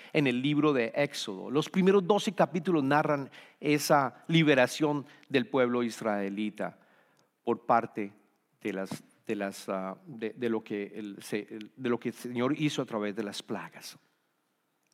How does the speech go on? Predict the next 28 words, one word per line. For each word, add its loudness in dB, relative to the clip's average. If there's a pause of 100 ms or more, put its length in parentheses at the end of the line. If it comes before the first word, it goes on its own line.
(800)
Y 2
les 8
dijo, 6
"Cada 8
año 4 (960)
hagan 2
lo 4
mismo. -2 (240)
Quiero 4
que 4
vayan 6
a 2
Jerusalén 2
y 8
celebren 4
la 4
fiesta 0
de 2
la 2
Pascua". -2 (1120)
Así 6
que 4
miles, 8
quiero 4
que -8
se -2
imaginen 4
esto, -2